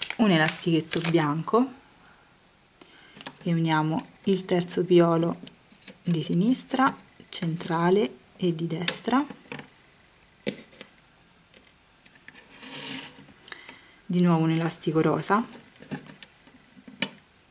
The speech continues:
Ultimo elastico sempre rosa. Lo posizioniamo in questo modo e poi eh, il lato, eh, che si trova, diciamo, in orizzontale,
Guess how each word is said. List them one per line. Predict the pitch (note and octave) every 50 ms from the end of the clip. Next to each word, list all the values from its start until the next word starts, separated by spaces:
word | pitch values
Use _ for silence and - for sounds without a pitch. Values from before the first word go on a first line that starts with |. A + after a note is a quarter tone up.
| _ _ _ _ _ _ _ - - _ _ - - - - - - - - - - - - - - - - _ _ - A#3
Ultimo | A3 - - F#3 F3 F3
elastico | F3 E3+ D#3 E3 - - - E3 D#3+ D#3+
sempre | - F#3 F3 F3 E3+ - A3+ A#3
rosa. | A#3 F3 D#3+ E3+ E3+ - G#3 A3+ A#3+ - - - - - - - - - - - - - - - - - - - - - - - - _ - - - - - - - - _ - - - - - - - - - - - - - - - - - - - _ _ _
Lo | - A3+ G3+
posizioniamo | F3 E3+ F#3 F3+ F3+ - F#3 F3 F3 E3 D#3+
in | D#3 D3+
questo | - F3 F3 - - B3+ B3
modo | G#3 E3 D#3 D3+ D#3+ F3 G#3+ A#3 - - - - - - - - - - - - - - - - - -
e | D4+ D#4
poi | - - F3+ D#3 D3+ D#3 D#3 E3 E3+ F3 - - - - - A#3+
eh, | E3+ D#3+ D#3 D3+ D#3+ D#3+ - - - - -
il | F#3+ F3 E3+ F3
lato, | F3 F3 F#3 F3 F3 E3+ D#3+ D#3 - - -
eh, | - E3+ E3 D#3 D#3 D#3 D#3+
che | - E3+
si | E3+ - F3
trova, | D#3+ E3 D#3+ D#3 D#3 D3+ D3
diciamo, | F3 E3+ - F3 E3+ D#3 D#3 F#3
in | F3+ F3+ F3
orizzontale, | E3 D#3+ D#3+ D#3+ E3 E3 E3+ E3+ - D#3 D3+ D3+ D#3+ F3 G#3 B3+ C4